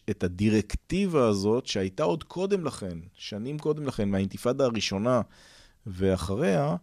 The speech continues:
של מלחמה בישראל, מוקאוומה, התקוממות, מלחמה, אינתיפאדה, כן? שזה התנערות והתקוממות.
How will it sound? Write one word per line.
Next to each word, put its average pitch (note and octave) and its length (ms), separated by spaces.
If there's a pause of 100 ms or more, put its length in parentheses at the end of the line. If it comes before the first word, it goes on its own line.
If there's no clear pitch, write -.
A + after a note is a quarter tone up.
(320)
של G2+ 440
מלחמה G2+ 520
בישראל, C3 480
מוקאוומה, G#2+ 720 (420)
התקוממות, A2+ 960 (280)
מלחמה, A#2+ 840 (760)
אינתיפאדה, A#2 680 (300)
כן? C3 220
שזה G2+ 220
התנערות G2 520
והתקוממות. A2+ 560